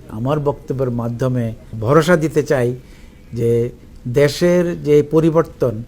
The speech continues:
সেটার সঙ্গে ব্যাংকিং সিস্টেমের উপর যে অশুভ শক্তি ছিল, সেটার থেকে মুক্তি পাওয়ার জন্য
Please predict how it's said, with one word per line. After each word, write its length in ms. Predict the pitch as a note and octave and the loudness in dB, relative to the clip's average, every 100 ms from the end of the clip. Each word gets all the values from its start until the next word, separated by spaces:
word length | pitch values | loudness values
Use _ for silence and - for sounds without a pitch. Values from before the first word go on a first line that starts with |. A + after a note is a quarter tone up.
| - - - - | -16 -20 -20 -14
সেটার 320 | - C#3 D#3+ - | -6 0 0 0
সঙ্গে 300 | F3+ E3+ D3+ C3 C3 - - - - - | -4 0 2 0 -4 -16 -20 -20 -18 -6
ব্যাংকিং 640 | A#2 D3+ D#3+ D3+ F3+ F3 E3+ E3+ F#3 - | 0 0 0 -2 0 0 0 -4 -8 -14
সিস্টেমের 720 | - F#3 - - F#3 F3+ F3+ | -6 -6 -4 -2 0 0 0
উপর 240 | E3+ E3+ E3+ D3+ D#3 | 0 2 2 2 2
যে 120 | E3 D#3 D3+ - - | 4 4 0 -8 -6
অশুভ 300 | D3+ G3+ F#3+ F#3 | 0 2 2 2
শক্তি 380 | G#3 G3+ - G3+ | -2 -4 -4 -4
ছিল, 260 | - C3+ B2+ - - - - - | -2 0 0 -2 -12 -20 -20 -10
সেটার 340 | - D#3+ F3+ F3+ | -4 0 0 0
থেকে 220 | A3 G#3+ A3+ | -2 2 2
মুক্তি 340 | G3+ F#3 - F#3 | 2 -4 -4 -2
পাওয়ার 300 | E3+ D#3+ D3 | 2 2 0
জন্য 280 | D#3+ D#3 | -2 -2